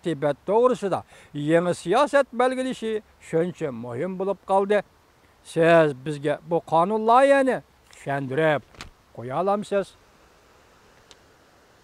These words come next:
Bu yerda demak hozir senator, e, nima, senator, kechiringlar. Ortak reis, Tamlantos, kişilik hukuk komitetinin ortak reis Makkavur.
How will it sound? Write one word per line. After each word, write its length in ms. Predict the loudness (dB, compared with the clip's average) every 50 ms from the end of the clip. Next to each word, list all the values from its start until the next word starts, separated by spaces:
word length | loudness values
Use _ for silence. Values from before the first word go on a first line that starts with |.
| _ _ _ _ _ _ _ _ _ _ _ _ _ _ _ _ -20 -20 _ -20 -20 -20 -20 -20 _ _ _ _ _ -6
Bu 40 |
yerda 300 | -4 -4 -4 -4 -6 -8
demak 320 | -10 -6 -4 -4 -4 -2 -4
hozir 340 | -6 -6 -4 -4 -4 -4 -6 -8 -14 _ _ _ _ _ _ _ _ -20 -20 _ _ _ _ _ _ -20 -20 _ _ _ _ -20 -20 _ _ _ _ _ _
senator, 540 | -12 -8 -6 -4 -4 -4 -4 -2 -2 -2 -2
e, 400 | -2 -4 -6 -6 -4 -4 -4 -4
nima, 320 | -4 -4 -4 -4 -6 -8 -8
senator, 440 | -8 -8 -8 -8 -8 -8 -10 -12 -14 -14 -18 -20 -20 -20 -20 -16 -14
kechiringlar. 420 | -12 -10 -10 -10 -8 -8 -10 -12 -14 _ _ _ _ _ _ _ _ _ _ _ _ _ _ _ _ _ -10
Ortak 340 | -10 -8 -4 -4 -4 -4 -4 -4
reis, 540 | -6 -4 -2 -2 -2 -2 -4 -6 -10 -14 -20 -20 _ _ _
Tamlantos, 800 | -10 -8 -8 -6 -6 -8 -8 -8 -8 -8 -8 -10 -12 -20 -20 -20 -20 -20 -20 _
kişilik 340 | -16 -14 -12 -10 -10 -10 -8
hukuk 300 | -6 -6 -6 -6 -4 -6
komitetinin 500 | -6 -6 -6 -8 -12 -12 -10 -8 -6 -4
ortak 400 | -4 -4 -4 -6 -8 -8 -8 -8
reis 460 | -8 -8 -10 -10 -14 -18 -20 _ -14
Makkavur. 560 | -12 -12 -12 -12 -10 -8 -6 -6 -6 -6 -8